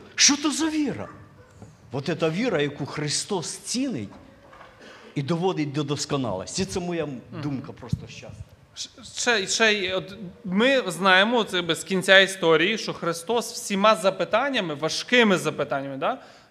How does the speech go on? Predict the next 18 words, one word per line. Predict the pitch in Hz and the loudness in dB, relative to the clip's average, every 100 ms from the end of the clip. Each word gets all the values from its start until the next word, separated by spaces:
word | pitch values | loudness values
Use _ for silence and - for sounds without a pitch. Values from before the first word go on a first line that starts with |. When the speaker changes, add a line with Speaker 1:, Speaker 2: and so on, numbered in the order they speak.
| - | -8
Speaker 2:
він | 151 285 | -2 -2
показує | 247 175 214 262 220 220 | -2 0 0 0 -2 -4
якусь | 196 220 147 | -4 -6 -6
якість | 147 180 156 - 143 - | 4 8 8 4 -10 -8
цієї | - 147 139 | 0 2 2
віри. | 135 123 113 - - - - | 0 -2 -4 -10 -20 -16 -8
От | 147 | -6
він | 151 170 | 0 0
одне | 160 233 | 2 2
відповідав, | 247 180 170 151 131 113 - - - | 2 -2 -4 2 2 2 -16 -18 -8
показує | 143 190 190 196 | 2 4 4 2
оцю | 214 | 6
наполегливість, | 214 220 233 220 196 175 165 160 147 | 4 6 8 12 12 10 4 0 0
да, | 160 220 | 2 2
людин, | 175 170 185 - - | 0 -4 -6 -14 -16
що | - 165 | -6 0
віра | 196 269 | 4 4
наполеглива. | 233 214 214 202 180 160 151 147 139 131 | 4 2 4 6 8 6 4 4 4 0